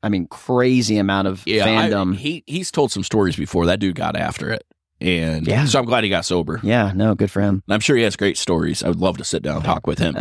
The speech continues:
Speaker 1: <laughs>
Speaker 2: He would be an amazing person to talk to.
Speaker 1: Get on the podcast. Daniel, if you're listening, I know you're listening.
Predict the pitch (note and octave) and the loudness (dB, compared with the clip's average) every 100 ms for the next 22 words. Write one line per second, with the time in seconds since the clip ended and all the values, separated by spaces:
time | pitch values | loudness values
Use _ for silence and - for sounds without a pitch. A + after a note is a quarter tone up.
0 | - - - E3 F3 A#2+ F#2 - - F#2 | -8 -8 0 4 4 2 -2 -8 -10 -10
1 | F2+ F2 F2+ E2+ E2 - - - - - | -6 0 0 0 -4 -6 -6 -6 -4 -4
2 | - - - - - - A#2 B2 C3+ C#3 | -4 -8 -10 -14 -10 0 2 4 2 2
3 | C#3 C#3 C3+ C#3 C3 - A#2+ - B2+ C3+ | 2 2 2 0 0 0 0 0 0 2
4 | C3+ A#2 G#2+ G2+ C3+ D#3 E3+ D#3 C#3 A#2 | 4 2 0 -2 0 2 2 2 4 4
5 | A#2 C#3 B2 A2 G#2 G#2+ A2 | 4 2 2 -2 0 0 0